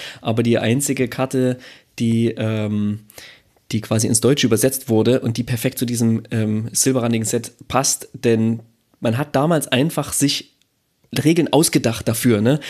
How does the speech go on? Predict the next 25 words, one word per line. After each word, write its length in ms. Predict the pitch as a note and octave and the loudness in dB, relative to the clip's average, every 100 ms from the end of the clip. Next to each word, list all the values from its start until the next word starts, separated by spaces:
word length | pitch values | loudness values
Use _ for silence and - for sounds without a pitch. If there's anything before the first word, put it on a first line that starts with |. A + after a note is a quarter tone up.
| - - | -14 -10
Das 120 | A#2 | -2
war 100 | B2 | 2
ja 120 | C3 | 2
dann 180 | C3+ C#3 | 2 0
auch, 140 | A#2+ - | 0 2
Aaron 220 | B2+ A#2+ | 2 2
Forsythe 520 | B2 D3 - B2 A#2 | 2 2 2 0 0
hat 100 | B2+ | -4
das 100 | B2 | -4
ja 60 | B2 | -2
dann 160 | A#2+ | -2
irgendwann 500 | - C3+ C#3 B2 A#2+ | 0 0 0 0 0
verraten 760 | A#2 A2+ A2 B2 E3+ - C3 F3+ - - - - | -2 -6 -4 0 0 2 2 0 -4 -12 -14 -6
und 240 | - B2 A#2+ | 0 2 4
Mark 180 | A#2 | 2
Rosewater 400 | B2 C3 D3 A#2+ | 4 2 2 2
wollte 220 | A2+ C#3 D3+ | 2 2 2
nicht, 180 | A#2+ | 2
dass 140 | C3+ - | 0 0
der 120 | B2+ | 0
verrät, 380 | B2 A#2 B2 B2 | 0 0 0 0
dass 120 | B2 | -2
sie 80 | A#2+ | 0
sich 220 | B2 A#2 | 0 0
einfach 280 | A#2 A#2+ | -2 -4